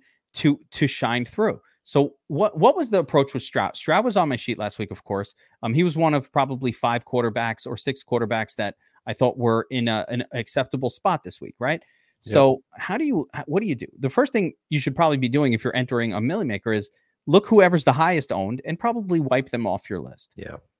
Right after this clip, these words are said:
Speaker 1: Hey, you know what? That's probably
Speaker 2: <clears throat>
Speaker 1: if, if it's gonna be twenty percent or fifteen percent of the entries with this quarterback,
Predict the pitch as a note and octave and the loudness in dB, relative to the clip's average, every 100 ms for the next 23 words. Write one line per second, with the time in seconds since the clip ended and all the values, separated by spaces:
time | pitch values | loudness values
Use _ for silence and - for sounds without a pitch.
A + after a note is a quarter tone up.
0 | - F#3 F3+ F3+ D#3 D3+ D#3+ D#3+ D#3 B2 | -4 0 2 2 2 4 6 6 4 2
1 | C#3 D#3 - - _ _ _ _ _ - | 0 0 -6 -16 _ _ _ _ _ 0
2 | C#3+ D#3 D3+ D3+ C#3+ C3+ F#2+ - - B2+ | 2 2 0 2 2 0 -4 -16 -8 -8
3 | - D3+ B2+ D3+ - F3+ E3+ F3+ - D#3 | -6 -6 -4 -4 0 0 0 -2 -4 -2
4 | E3 E3 - D#3 D3+ D3 A#2 D3 C#3 E3 | -2 -4 -2 0 2 0 0 -2 -2 -2
5 | E3 - D#3+ D#3+ D3+ - C3 A#2 G#2 B2 | -2 -2 -2 -2 -4 -4 -4 -2 -2 -2
6 | - - D3 D3+ D3 C#3+ | -2 0 2 2 2 0